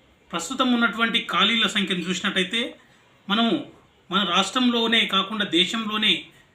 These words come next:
ఇంటర్నేషనల్ వైజ్‌గా చూస్తే ఉస్మానియా యూనివర్సిటీ ఎంతో పేరెన్నికగలది. మరి అలాంటి యూనివర్సిటీలో ఎనిమిది వందల తొంభై ఒక పోస్టులు ఖాళీగా ఉన్నాయి. అదేవిధంగా టెక్నికల్ యూనివర్సిటీ చూసినట్టయితే, జేఎన్టీయూ చూస్తే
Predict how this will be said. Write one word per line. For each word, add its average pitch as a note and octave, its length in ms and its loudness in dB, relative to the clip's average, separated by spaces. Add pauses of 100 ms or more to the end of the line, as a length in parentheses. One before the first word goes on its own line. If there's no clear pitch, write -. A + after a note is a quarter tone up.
(260)
ఇంటర్నేషనల్ A3+ 640 -2
వైజ్‌గా G3+ 560 0
చూస్తే - 460 -2 (180)
ఉస్మానియా A3 440 -2
యూనివర్సిటీ G3 380 -2
ఎంతో F3+ 200 -4
పేరెన్నికగలది. F3 840 -2 (720)
మరి F3+ 380 2 (240)
అలాంటి A3+ 340 4
యూనివర్సిటీలో A3+ 760 0 (2250)
ఎనిమిది A3+ 300 0
వందల A#3 280 2
తొంభై G3+ 340 -2
ఒక F#3 220 -8
పోస్టులు G#3+ 300 -6
ఖాళీగా F3+ 380 0
ఉన్నాయి. C#3+ 220 -2 (680)
అదేవిధంగా A#3+ 540 2
టెక్నికల్ A#3+ 640 2 (140)
యూనివర్సిటీ G#3 420 -4
చూసినట్టయితే, F#3+ 600 -2
జేఎన్టీయూ G3 720 0
చూస్తే F3+ 440 -2